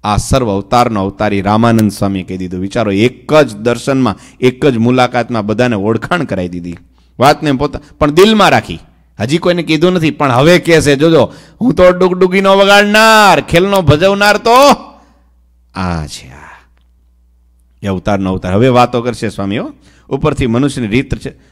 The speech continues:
રહે છે, પણ અલૌકિક ગુણોને તો અંતરમાં છુપાવી રાખે છે.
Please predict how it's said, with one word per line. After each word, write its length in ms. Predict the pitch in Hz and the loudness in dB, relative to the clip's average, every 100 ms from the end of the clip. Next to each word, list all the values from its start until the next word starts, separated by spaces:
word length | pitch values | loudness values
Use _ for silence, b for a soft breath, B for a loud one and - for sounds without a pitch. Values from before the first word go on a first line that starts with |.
| - | -4
રહે 220 | 110 147 | 0 0
છે, 100 | 143 | 0
પણ 180 | 120 107 | -4 0
અલૌકિક 420 | 117 214 220 202 | 2 2 0 -4
ગુણોને 400 | 143 143 135 127 | -2 -2 0 -4
તો 120 | 117 | -2
અંતરમાં 460 | 117 117 - 117 98 | -2 -2 -4 -4 -6
છુપાવી 400 | - 101 123 175 | -6 -2 0 2
રાખે 320 | 147 123 113 | 2 0 -2
છે. 200 | 101 90 | -4 -8